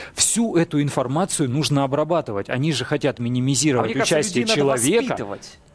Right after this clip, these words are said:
Speaker 2: Вот один раз с рублем наказали три тысячи,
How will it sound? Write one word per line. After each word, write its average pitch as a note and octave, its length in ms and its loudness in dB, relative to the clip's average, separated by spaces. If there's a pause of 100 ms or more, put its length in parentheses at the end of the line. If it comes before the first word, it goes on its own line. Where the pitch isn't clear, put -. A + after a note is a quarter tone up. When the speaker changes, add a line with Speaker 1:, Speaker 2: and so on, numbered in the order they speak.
(220)
Speaker 2:
Вот F3 160 0
один C4 240 0
раз A#3+ 220 0
с - 40 -8
рублем A3+ 380 0
наказали B3+ 500 0
три F#3 220 0
тысячи, F3 540 -2